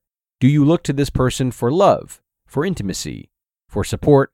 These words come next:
for reassurance, for validation? Are you upset if your partner doesn't react in a certain way, doesn't meet a need? When you're alone, do you feel the need to fill the loneliness void with distraction?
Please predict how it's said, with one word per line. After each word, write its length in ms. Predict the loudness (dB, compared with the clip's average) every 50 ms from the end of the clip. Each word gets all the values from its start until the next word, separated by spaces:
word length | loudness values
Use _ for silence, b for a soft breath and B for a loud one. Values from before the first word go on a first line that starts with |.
| _ _ _ _ _ _ _ _
for 140 | 0 0 2
reassurance, 880 | 2 2 0 0 0 0 0 2 2 0 -2 -4 -6 -10 -12 -14 -16 _
for 160 | _ -8 -4
validation? 720 | -2 -2 -2 0 2 2 2 2 2 0 -4 -10 -12 -14 _ _ _ _ _ _ _ _ _ _ _ _ _ _ _ _ _ _ _ _ -4
Are 100 | -2 0
you 120 | 2 2
upset 360 | 0 0 -2 0 0 -2 -2 -2
if 140 | -8 -4 -2
your 120 | -2 -2
partner 340 | 0 0 0 0 0 0 0
doesn't 320 | 0 0 0 0 -2 -2
react 340 | 0 2 2 2 0 -2 -4
in 100 | -6 -6
a 60 | -6
certain 340 | -4 -4 -4 -4 -4 -6 -6
way, 300 | -6 -8 -8 -10 -14 _ _ _ _ _ _ -2
doesn't 260 | 0 0 0 -2 -4
meet 200 | -4 -6 -6 -2
a 60 | 0
need? 440 | 2 2 2 2 0 -2 -4 -8 _ _ _ _ _ _ _ _ _ _ _ _ _ _ _ _ _ _ _ _
When 160 | -4 -2 -2
you're 140 | 0 0 0
alone, 460 | 0 2 2 4 4 4 2 0 -4 _ _ _ _ _ _ _ _
do 100 | -10 -6
you 120 | -4 -4 -4
feel 300 | -6 -2 0 0 0 2
the 100 | 0 -2
need 260 | -2 -2 -2 -2 -4
to 60 | -4
fill 320 | -4 -2 -2 0 0 0
the 100 | 0 0
loneliness 560 | 2 2 2 2 2 0 0 0 0 -2 -2 -4
void 320 | -2 0 2 2 0 0
with 160 | -2 -6 -6
distraction? 800 | -6 -8 -8 -4 0 2 2 2 2 0 -4 -8 -10 -12 -14